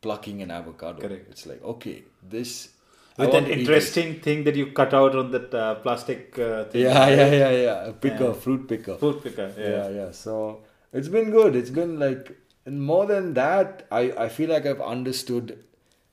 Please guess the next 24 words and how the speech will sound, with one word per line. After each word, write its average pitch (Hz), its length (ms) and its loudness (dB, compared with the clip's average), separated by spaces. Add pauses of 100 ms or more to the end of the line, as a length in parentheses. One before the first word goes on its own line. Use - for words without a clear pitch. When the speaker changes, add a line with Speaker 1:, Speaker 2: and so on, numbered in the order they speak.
(280)
Speaker 1:
plants 120 640 -4
on 113 200 -10
a 110 80 -6
deeper 113 340 -4
level. 95 460 -6
I 95 140 -8
can 98 280 -14
see 120 540 -6
and 101 180 -10
understand, 101 520 -10
okay, 139 260 -6
this 95 280 -12
is 104 60 -16
what 110 180 -4
it 110 120 -6
needs. 95 460 -12
This - 280 -14
Speaker 2:
Mm. 117 40 -16
Speaker 1:
is 98 60 -16
how 101 140 -8
long 107 220 -4
it's 110 100 -14
gonna 107 220 -12
take. 92 480 -8